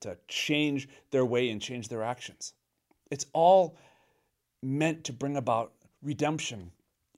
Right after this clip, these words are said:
in, in the relationship. How do these ideas go together of, of calling somebody out and it's meant to actually be in love and redemption?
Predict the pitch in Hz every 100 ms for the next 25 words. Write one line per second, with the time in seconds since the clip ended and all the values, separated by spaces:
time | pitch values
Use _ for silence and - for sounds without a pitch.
0 | - 120 120 113 110 107 _ - 107 _
1 | - 131 127 120 123 147 104 92 - _
2 | _ _ _ _ _ _ _ _ _ -
3 | 170 165 156 156 147 131 135 147 123 135
4 | 113 127 143 107 90 - - - - 139
5 | 147 147 156 123 110 127 156 110 104 95
6 | 104 117 135 123 127 139 - 135 107 98
7 | 131 131 113 104 131 156 120 104 101 120
8 | 135 196 170